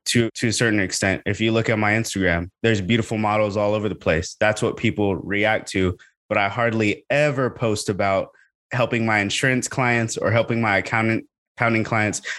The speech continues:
I used to do stuff like that, but, um, really,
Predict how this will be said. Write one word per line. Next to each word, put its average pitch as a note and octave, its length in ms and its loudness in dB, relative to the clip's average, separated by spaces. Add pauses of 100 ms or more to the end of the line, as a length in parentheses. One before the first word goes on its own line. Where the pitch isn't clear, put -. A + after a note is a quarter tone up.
(100)
I G#2 80 0
used E3 300 0
to D3+ 80 0
do B2 160 2
stuff - 360 -2
like G#2+ 260 0
that, G#2 280 0 (280)
but, A2+ 260 0
um, G2+ 480 0 (340)
really, C3 600 0